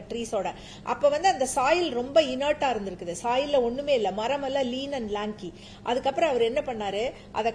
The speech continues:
கம்ப்ளீட்டா இயற்கை விவசாயத்துக்கு மாத்திட்டாருங்க. அதாவது அதுல இருந்து உழுகுற மட்டை கூட வெளியே போகாது, எல்லாம் ஷ்ரெட் பண்ணி உள்ளேயே போட்டுருவாரு. இப்ப பாத்தீங்கன்னா ஒரு இவ்வளவு மூடாக்கு மாதிரி வந்துருச்சு அதுல. இப்ப அதனால ஒரு களை கூட வர்றதில்ல.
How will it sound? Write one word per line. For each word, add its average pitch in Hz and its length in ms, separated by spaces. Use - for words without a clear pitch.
கம்ப்ளீட்டா 349 580
இயற்கை 285 340
விவசாயத்துக்கு 220 640
மாத்திட்டாருங்க. 180 580
அதாவது 269 340
அதுல 262 280
இருந்து 339 260
உழுகுற 269 300
மட்டை 233 420
கூட 302 140
வெளியே 254 280
போகாது, 202 320
எல்லாம் 269 300
ஷ்ரெட் - 240
பண்ணி 285 300
உள்ளேயே 247 320
போட்டுருவாரு. 185 400
இப்ப 269 220
பாத்தீங்கன்னா 320 420
ஒரு 269 120
இவ்வளவு 262 300
மூடாக்கு 302 380
மாதிரி 233 280
வந்துருச்சு 208 480
அதுல. 202 260
இப்ப 254 140
அதனால 262 320
ஒரு 302 220
களை 294 360
கூட 311 200
வர்றதில்ல. 208 440